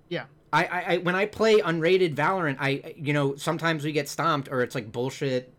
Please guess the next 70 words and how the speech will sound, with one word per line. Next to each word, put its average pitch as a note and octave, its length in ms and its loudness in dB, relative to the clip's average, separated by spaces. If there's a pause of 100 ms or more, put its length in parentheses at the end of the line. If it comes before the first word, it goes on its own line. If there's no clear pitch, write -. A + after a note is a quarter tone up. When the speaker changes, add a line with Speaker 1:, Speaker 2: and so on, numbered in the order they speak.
(120)
Speaker 2:
Smurfs, D3 460 -4 (280)
but D3 120 2
I D3 40 6
still D#3 400 2
played D3+ 300 -2
the B2 40 -6
game. A2+ 380 -6 (260)
I, C#3+ 120 -2
in, E3 220 0
in F3 160 0
these F#3 180 0
games, F3+ 260 -2
like, D3 100 -4
I C#3 100 2
still F3+ 420 0
end D#3 180 -2
up D3 100 -2
feeling D#3 320 -2
like C3+ 160 -4
I B2+ 120 -4
got, B2+ 280 -2 (140)
I C#3 100 -2
can C3+ 160 -4
play E3+ 200 0
a D#3+ 40 0
couple D#3+ 260 -6
games C#3+ 280 -2
and B2 140 -6
maybe C#3+ 240 0
I B2 100 -2
lost A#2 320 -4
those A#2 180 -4
games, G2+ 320 -10 (300)
but A#2+ 80 -4
I B2+ 60 0
got B2+ 180 -2
my A#2 140 -4
fill F3 240 -4
of G#2+ 100 -4
it. F#2 180 -8 (220)
And C#3+ 140 0
Overwatch, F3 520 0
I D3+ 120 -2
don't D3+ 260 0
even F#3+ 220 -2
feel F3 260 0
like C#3+ 300 -4 (200)
I C#3+ 100 -2
had C#3+ 280 -2
a D#3 60 -6
single F3 640 0
game C#3 340 -2
that G#2+ 120 -4
I G#2 120 -4
felt A#2 220 -6
like G#2+ 140 -4
I A2 60 -2
was G2 120 -6
playing F#2+ 280 -8
the F2 60 -12
game. E2+ 240 -14 (340)
It D3+ 80 2
was E3 140 4
Speaker 1:
Yeah, C#3 60 -4
Speaker 2:
all D3 160 4
Speaker 1:
and F#3+ 100 2
Speaker 2:
this G#3 80 4
Speaker 1:
that's - 60 -8
Speaker 2:
shit. D#4 180 -2
Speaker 1:
because, G3 420 -8